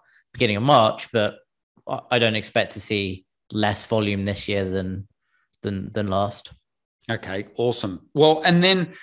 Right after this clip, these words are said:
Speaker 2: so now changing gears slightly, something I did wanna cover because you and I have talked about this privately,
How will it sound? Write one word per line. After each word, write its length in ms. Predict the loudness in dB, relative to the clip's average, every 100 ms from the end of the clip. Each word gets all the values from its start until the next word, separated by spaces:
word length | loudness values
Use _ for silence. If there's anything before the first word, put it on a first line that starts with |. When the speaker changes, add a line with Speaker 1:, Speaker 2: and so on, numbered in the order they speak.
| -8
Speaker 2:
so 200 | 2 2 2 -10 _
now 260 | 0 2 2
changing 560 | 2 2 2 0 -2
gears 420 | 0 2 2 2 2
slightly, 320 | 0 0 -4
something 340 | -2 -2 0
I 80 | -2
did 300 | 0 0 0
wanna 200 | 0 0
cover 360 | -2 -2 0 0
because 440 | -2 0 0 2
you 100 | 2
and 80 | 4
I 100 | 4
have 140 | 2
talked 400 | -2 2 2 2
about 300 | 0 0 0
this 140 | -4 -8
privately, 880 | 0 4 4 2 -2 -2 -4 -6